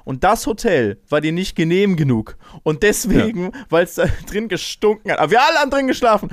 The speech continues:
Speaker 1: Nur Bergmann ist in ein kleines
Speaker 2: Nee.
Speaker 1: Hot Rod gestiegen und nochmal zehn Kilometer
Speaker 2: Ja.
Speaker 1: weggefahren, um in einem anderen Hotel
Speaker 2: Ja.
Speaker 1: zu schlafen.
Speaker 2: <laughs> Nachts. Das war einfach,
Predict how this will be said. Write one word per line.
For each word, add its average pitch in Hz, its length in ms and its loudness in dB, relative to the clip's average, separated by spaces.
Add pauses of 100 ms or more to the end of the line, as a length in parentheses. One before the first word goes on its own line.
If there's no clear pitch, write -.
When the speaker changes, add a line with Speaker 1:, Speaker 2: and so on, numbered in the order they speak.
(180)
Speaker 1:
Nur 349 220 4
Bergmann 285 520 2
ist 294 160 -2
in 233 100 -2
ein 247 140 0
kleines 269 380 2
Speaker 2:
Nee. 247 60 4
Speaker 1:
Hot 269 160 2
Rod 247 160 0
gestiegen 233 440 -2
und 254 80 2
nochmal 247 260 2
zehn 277 280 -4
Kilometer 233 340 2
Speaker 2:
Ja. 233 80 2
Speaker 1:
weggefahren, 240 560 2
um 254 80 0
in 277 60 0
einem 330 120 0
anderen 277 240 2
Hotel 208 160 2
Speaker 2:
Ja. 139 120 2
Speaker 1:
zu 170 120 -2
schlafen. 220 420 0 (120)
Speaker 2:
<laughs> 370 120 -10
Nachts. 151 460 0
Das - 240 -2
war 156 80 -2
einfach, 165 300 0